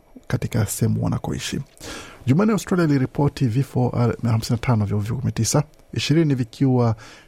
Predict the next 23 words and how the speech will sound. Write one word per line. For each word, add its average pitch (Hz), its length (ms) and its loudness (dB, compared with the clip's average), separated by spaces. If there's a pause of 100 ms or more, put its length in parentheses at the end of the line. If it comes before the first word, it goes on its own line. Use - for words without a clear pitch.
(100)
New 151 100 4
South - 320 0
Wales, 143 380 2
kumi 165 280 0
na 156 80 4
sita - 240 0
vikiwa 117 520 0
Victoria 120 580 -4 (460)
na 104 120 4
vifo 107 240 -2
kumi - 240 0
na 110 60 0
tano 110 380 0 (400)
vikiwa 110 460 0
Queensland. - 680 -4 (480)
Kesi 202 260 0
za 143 120 2
kila 147 220 0
siku - 300 -4
pamoja 123 380 4
na 110 120 2
wanaolazwa 117 880 2
hospitalini 123 580 2